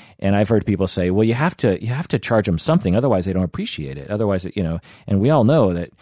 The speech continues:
you know, you need to charge something in order for outcomes to be better. And I've heard people say, you know, "Just, just charge them, like, two dollars or five dollars or something. You just gotta charge them something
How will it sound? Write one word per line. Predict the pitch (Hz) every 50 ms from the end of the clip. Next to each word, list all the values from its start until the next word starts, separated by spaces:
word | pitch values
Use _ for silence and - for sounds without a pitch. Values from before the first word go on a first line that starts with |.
| - _ _ -
you | -
know, | 82 82
you | 82 90
need | 101 131 139
to | 98 78
charge | - 113 107 92 -
something | - 127 156 160 - 85 80
in | 82 85
order | 87 85
for | - - 85 - - _ - -
outcomes | 104 135 - - - 78 76 -
to | 80
be | 78
better. | 73 76 73 80 80 - - - - - - _ _
And | - 98 98 98 98 95 -
I've | - 104 104
heard | 127 135 120
people | 117 107 98 98
say, | - 104 98 92 92 -
you | 107 95
know, | 92 90 87 85 104
"Just, | 131 151 156 - _ _
just | - 160 160 - -
charge | - 151 156 160
them, | 165 143
like, | 127 117 107 - -
two | - - 135
dollars | 123 110 113 131 139 80 -
or | 80
five | - - - 113 139 117
dollars | 87 104 131 107 73 -
or | -
something. | - - 127 143 131 - -
You | -
just | - 143 -
gotta | 156 151 120
charge | - - 127 127 -
them | 73 -
something | - - 117 117 - - - -